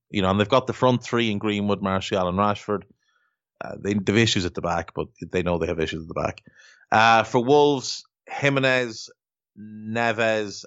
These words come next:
and Patricio. You could argue Cody 'cause he's the captain, but I think as a player, he, he, he's one of the ones that holds them back.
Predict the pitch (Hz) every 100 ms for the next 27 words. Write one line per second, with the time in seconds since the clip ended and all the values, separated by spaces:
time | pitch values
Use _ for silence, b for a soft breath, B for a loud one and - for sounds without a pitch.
0 | - 101 101 98 98 98 95 92 - -
1 | _ _ _ _ _ - - 107 - 90
2 | 76 _ _ _ _ _ _ _ _ _
3 | _ _ _ _ _ _ b 139 156 170
4 | 170 147 - 139 139 131 131 113 110 104
5 | - 117 117 107 101 101 117 110 101 95
6 | - 117 113 107 92 98 - 98 95 -
7 | 98 92 95 90 82 92 92 82 90 92
8 | 90